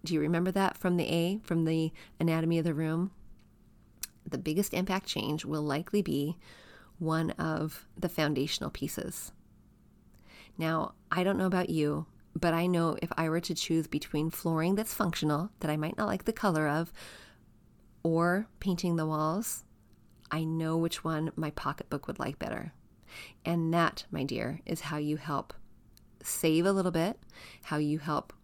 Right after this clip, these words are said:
um, create the budget that works for you, and then a timeline that works for you. When you manage those expectations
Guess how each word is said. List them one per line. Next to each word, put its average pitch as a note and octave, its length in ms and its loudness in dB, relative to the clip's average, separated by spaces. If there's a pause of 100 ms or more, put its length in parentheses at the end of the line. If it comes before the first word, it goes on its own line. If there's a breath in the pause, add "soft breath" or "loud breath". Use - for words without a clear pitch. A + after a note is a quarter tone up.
(160)
um, D#3+ 340 -4
create D#3 560 2
the F#3 80 -2
budget E3+ 340 2
that - 160 -4
works D#3 320 -4
for - 140 -2
you, E3+ 420 4 (680 loud breath)
and D#3+ 180 -2
then F3 100 2
a G3+ 60 4
timeline A#3 680 0 (120)
that - 160 2
works - 280 -4
for - 140 -6
you. C3 240 -2
When F3+ 180 4
you F#3 100 6
manage F3 360 2
those F3+ 180 2
expectations E3 880 0